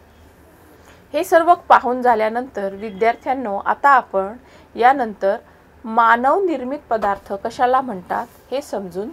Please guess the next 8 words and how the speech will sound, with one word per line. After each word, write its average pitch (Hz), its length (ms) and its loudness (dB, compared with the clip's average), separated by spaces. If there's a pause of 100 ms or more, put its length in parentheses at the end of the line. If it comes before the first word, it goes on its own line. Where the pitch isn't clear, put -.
(240)
घेऊया. 185 460 -8 (840)
मगाशी 269 360 2
सांगितल्याप्रमाणेच 240 1120 -4 (180)
मानवाने 240 680 -2 (100)
तयार 202 240 2 (100)
केलेले 196 400 -6 (140)
पदार्थ. 202 500 -2 (1120)
मुलांनो, 254 520 0